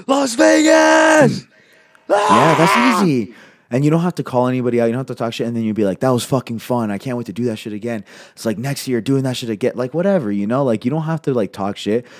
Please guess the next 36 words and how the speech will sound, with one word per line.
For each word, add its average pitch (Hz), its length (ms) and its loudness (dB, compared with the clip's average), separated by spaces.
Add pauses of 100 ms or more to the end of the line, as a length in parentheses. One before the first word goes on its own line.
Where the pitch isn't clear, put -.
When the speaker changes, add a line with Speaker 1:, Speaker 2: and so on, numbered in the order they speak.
(180)
Speaker 2:
But 110 220 2
if 110 140 0
you 147 180 -2
come 151 240 -2
out 120 240 -2
and 117 100 -4
you're 110 140 -4
like, 101 320 -2 (280)
"First 160 380 4
of 165 160 6
all, 170 340 6
I 135 120 6
want 143 320 4
to 139 120 6
thank 147 500 0 (400)
my 117 480 2 (120)
Lord 135 320 6
and 131 120 -2
Savior, 165 600 6
Jesus 127 440 4
Christ." 180 680 0
And 120 180 -2
I'm 113 280 0
Speaker 1:
Now 165 160 2
Speaker 2:
just 202 100 6
Speaker 1:
you're 214 80 2
Speaker 2:
like, 185 60 -4
Speaker 1:
just 175 160 -2
Speaker 2:
"Come 147 40 -4
Speaker 1:
doing 185 200 6
a 170 60 6
Brazilian 147 540 4
Speaker 2:
on, 131 60 2
Speaker 1:
accent, 98 440 -2
Speaker 2:
dude." 107 300 -2
Speaker 1:
dude. - 100 -16